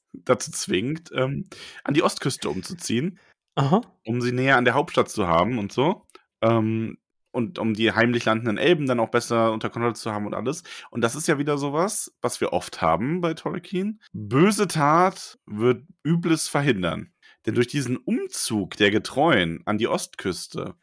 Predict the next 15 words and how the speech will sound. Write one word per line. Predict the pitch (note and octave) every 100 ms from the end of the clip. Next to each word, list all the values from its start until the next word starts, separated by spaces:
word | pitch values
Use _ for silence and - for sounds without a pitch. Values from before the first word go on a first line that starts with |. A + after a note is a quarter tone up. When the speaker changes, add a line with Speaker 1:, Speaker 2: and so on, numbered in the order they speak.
| _ - -
Speaker 1:
ist | B2+
es | C3+
für | -
sie | A#2 B2+
natürlich | D#3+ D3 C#3+ D3
am | A#2
Ende | C3 B2+
leichter, | A2 A2 F3 - A2 G#2 D3+ B3+ C#4 D#4 _
nach | A#2+ A#2 B2+
Mittelerde | F3 D3 F2 F#2
zu | -
fliehen, | G2 - G2+ A2 D#3
wenn | C3+ A2+
Numenor | B2 B2 B2+
untergeht. | E3+ - F2 F2+